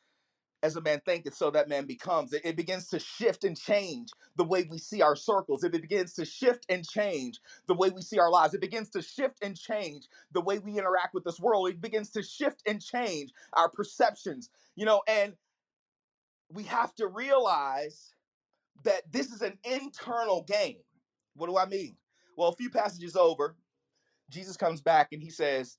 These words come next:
"Don't listen to men when they say, 'Lo, the kingdom is here,' or 'The kingdom is there.'" As if it's somewhere to go. He said, "For I tell you, the kingdom is in you." It's in you.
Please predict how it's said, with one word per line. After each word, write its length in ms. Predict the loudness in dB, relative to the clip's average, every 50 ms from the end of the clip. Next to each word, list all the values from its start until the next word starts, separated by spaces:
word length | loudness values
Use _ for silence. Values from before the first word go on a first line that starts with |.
| _ _
"Don't 220 | 0 0 2 2
listen 260 | 0 -4 -4 -6 -8
to 80 | -8 -6
men 220 | -6 -6 -6 -6
when 100 | -6 -4
they 120 | -4 -4 -4
say, 200 | -2 -4 -4 0
'Lo, 180 | 2 2 2 2
the 120 | 0 -6
kingdom 400 | -8 -8 -10 -8 -6 -6 -6 -6
is 120 | -8 -12 -6
here,' 360 | -2 -2 -2 -2 -2 -8 -10 _ _ _ _ _ _ _ _ _ _ _ _ _ _ _ _ _ _ 4
or 120 | 4 4
'The 100 | 4 2
kingdom 400 | -4 -4 -6 -4 -4 -4 -4 -4
is 160 | -6 -8 2
there.'" 420 | _ 6 6 6 4 2 -10 -20 _ _ _ _ _ _ _ _ _ _ 2
As 160 | 2 4 4
if 140 | 0 2 2
it's 160 | -2 0 2
somewhere 440 | 2 2 2 0 -2 2 2 2 2
to 80 | 0
go. 360 | -2 2 2 2 2 0 -4 _ _ _ _ _ _ _ _ _ _ _ _ _ _ _ _ _ _ _ _ -10 _
He 100 | -6 2
said, 220 | 2 2 2 4
"For 160 | 2 2 2 2
I 220 | -2 -2 -2 -4 -6
tell 360 | -8 0 2 4 6 6 4
you, 340 | 2 -2 -10 -14 -14 -18 -20 _ _ _ _ _ _ _ _ _ _ _ _
the 180 | -2 -2 -2 -2 _
kingdom 800 | -12 -10 -8 -6 -6 -6 -6 -6 -8 -10 -10 -12 -14 -18 -20 -20 _ _ _ _ _ _
is 340 | 0 2 2 2 0 -2 -10 _ _ _ _ 0
in 420 | 2 2 4 2 2 0 -2 -4 _ _ _
you." 480 | -12 -8 -6 -6 -6 -6 -6 -10 -12 -14 -16 _ _ _ _ _ _ -20 _ _ _ _ _ _ _ _ _ _
It's 260 | 2 2 2 0 4 6
in 280 | 6 6 6 6 4 2
you. 260 | 0 0 -2 -4 -6